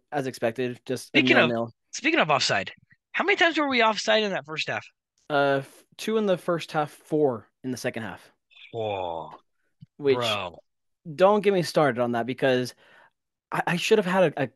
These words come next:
Speaker 1: a count, like a, a tracker, how many of those were Chicho. I wanna say at least, I
Speaker 2: I'm
Speaker 1: think
Speaker 2: gonna
Speaker 1: I
Speaker 2: say
Speaker 1: at least
Speaker 2: all of them.
Speaker 1: You think all of them were Chicho?
Speaker 2: If not, maybe Gomez was one of them. But, uh, I think Chicho might have been at least four.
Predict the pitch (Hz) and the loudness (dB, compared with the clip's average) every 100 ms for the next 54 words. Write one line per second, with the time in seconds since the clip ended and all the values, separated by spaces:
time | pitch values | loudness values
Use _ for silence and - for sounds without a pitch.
0 | - - 131 - 131 143 - 139 127 123 | -12 -8 -6 0 0 0 -4 -6 -4 -2
1 | 120 131 - 127 139 139 - - 147 151 | -4 -6 -2 -2 0 -2 -4 -2 -2 0
2 | 147 131 127 120 131 120 - 117 107 92 | 2 2 2 -2 -4 -6 -6 -6 -8 -12
3 | _ _ _ _ _ _ _ _ _ _ | _ _ _ _ _ _ _ _ _ _
4 | _ - 180 196 196 156 156 - - _ | _ -4 -2 2 2 2 0 -6 -18 _
5 | _ _ _ - 156 151 175 139 131 90 | _ _ _ -10 -6 0 2 2 2 0
6 | 123 196 120 92 85 _ _ - 156 226 | 0 0 0 -6 -10 _ _ -8 -4 0
7 | 175 196 254 240 254 233 359 370 _ _ | 2 4 4 0 -2 -2 -2 -4 _ _
8 | _ - 143 127 135 190 147 160 147 117 | _ -8 -6 -6 0 0 2 0 -2 -4
9 | 117 156 139 117 107 139 123 98 92 - | -4 -2 -4 -6 -6 -4 -4 -6 -12 -14
10 | _ - 117 113 127 113 110 - 113 175 | _ -4 -2 -2 0 0 0 -2 -4 -2
11 | 147 - 156 123 113 113 127 147 131 120 | -2 -2 -2 -2 -6 -2 0 2 -2 -4
12 | 120 120 117 - 123 127 175 208 220 277 | -6 -6 -10 -2 0 2 4 4 6 6
13 | 190 - - - 165 127 95 | 4 -2 -10 -10 -6 -6 -8